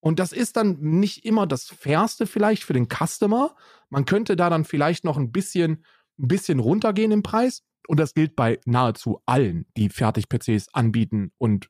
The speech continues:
Influencer als Werbeplattform nutzen. Bei literally allen. Äh, aber that's it. So, das, das ist normal. Und wenn ich mir einen P C kaufe und der ist in einer sehr guten Qualität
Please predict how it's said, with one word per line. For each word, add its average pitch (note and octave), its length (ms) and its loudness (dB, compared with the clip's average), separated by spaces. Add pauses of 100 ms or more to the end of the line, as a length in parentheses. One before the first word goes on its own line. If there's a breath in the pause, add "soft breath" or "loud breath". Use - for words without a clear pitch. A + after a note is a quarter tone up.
(100)
Influencer A#2 640 0
als G2+ 180 -6
Werbeplattform G#2+ 640 0
nutzen. G#2 480 -6
Bei G#2+ 100 -2
literally A2 520 2
allen. A2 360 2 (540 soft breath)
Äh, G#2+ 280 2 (400)
aber B2+ 540 0 (960)
that's C#3+ 260 0
it. - 340 -2
So, A#2 180 2
das, B2 220 -4
das B2+ 160 -4
ist - 160 -4
normal. B2 640 2 (260 loud breath)
Und C3+ 180 0
wenn D3+ 120 2
ich D3 100 0
mir C#3 80 2
einen B2 100 0
P B2+ 120 0
C F3 260 0
kaufe B2 480 0
und B2+ 200 -2
der C3 100 2
ist C3+ 140 -2
in C3 100 -2
einer A2 180 -2
sehr A2+ 300 -2
guten D#3+ 240 0
Qualität C3 680 0